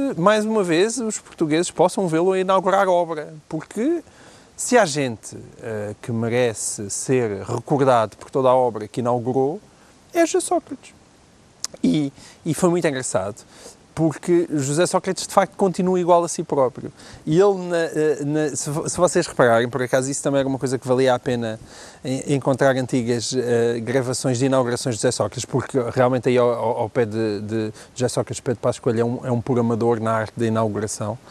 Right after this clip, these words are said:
para já porque ele ia lançar a pedra, ia a meio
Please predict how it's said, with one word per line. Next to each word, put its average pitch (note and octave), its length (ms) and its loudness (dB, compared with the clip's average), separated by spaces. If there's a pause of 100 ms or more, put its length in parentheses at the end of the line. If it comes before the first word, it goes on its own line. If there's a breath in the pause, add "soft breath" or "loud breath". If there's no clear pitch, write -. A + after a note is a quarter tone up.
(220 loud breath)
para B2 80 0
já B2+ 100 8
porque - 200 -2
ele B2 140 2
ia A#2 80 2
lançar A#2 360 0
a A2+ 40 -2
pedra, C3 500 2
ia A#2+ 300 2
a A#2 40 0
meio A#2+ 520 0